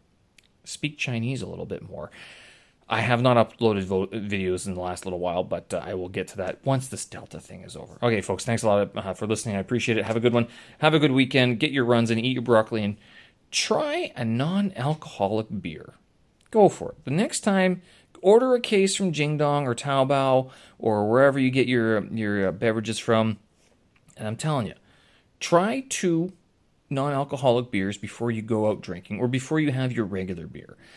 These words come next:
And the reason why I'm encouraging you to do that is because they're not gonna give you a buzz,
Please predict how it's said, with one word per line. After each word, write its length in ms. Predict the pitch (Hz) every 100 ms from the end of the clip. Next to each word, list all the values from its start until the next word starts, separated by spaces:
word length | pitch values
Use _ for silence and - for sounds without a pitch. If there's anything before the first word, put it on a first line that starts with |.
| - -
And 120 | 95
the 60 | 90
reason 340 | 127 202 214
why 120 | 190
I'm 100 | 190
encouraging 400 | 180 151 139 139
you 80 | 139
to 40 | 131
do 140 | 95
that 320 | - 85 - - - _
is 160 | - 107
because 480 | 117 - 104 101 95 - _ _ _ - -
they're 240 | 143 147
not 180 | 190 277
gonna 160 | 269 240
give 220 | 196 180
you 100 | 190
a 40 |
buzz, 480 | 196 - - - -